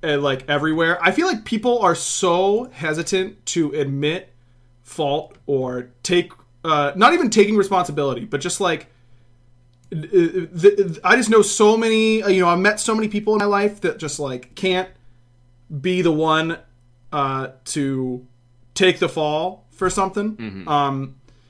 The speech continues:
Speaker 1: your life gets so much easier if you just start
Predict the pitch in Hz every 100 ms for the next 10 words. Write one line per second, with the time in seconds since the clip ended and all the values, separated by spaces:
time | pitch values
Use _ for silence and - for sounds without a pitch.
0 | _ _ _ _ - 180 294 370 233 247
1 | 254 - _ _ _ - - - - 165
2 | 220 - - - 247 220 226 240 220 214
3 | 214 190 175 180 202 233 269 _ _ _
4 | _ _ _ _ - 180 170 185 240 233
5 | 220 - 185 190 -